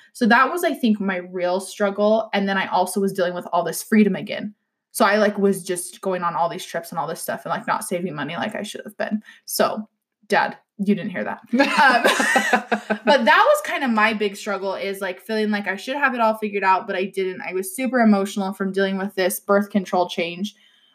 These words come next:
Speaker 1: Um, now it's re-, it's, like, kinda evened out.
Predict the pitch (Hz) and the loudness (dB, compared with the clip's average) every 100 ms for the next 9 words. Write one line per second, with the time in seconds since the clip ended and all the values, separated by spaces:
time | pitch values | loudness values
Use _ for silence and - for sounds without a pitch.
0 | - 214 196 180 175 - - 220 247 262 | 0 2 4 2 0 -6 4 6 8 4
1 | 254 226 - 208 196 180 - - 202 - | 4 2 2 0 0 0 0 -2 -4 -2
2 | 254 285 247 226 220 - | -2 2 6 8 6 2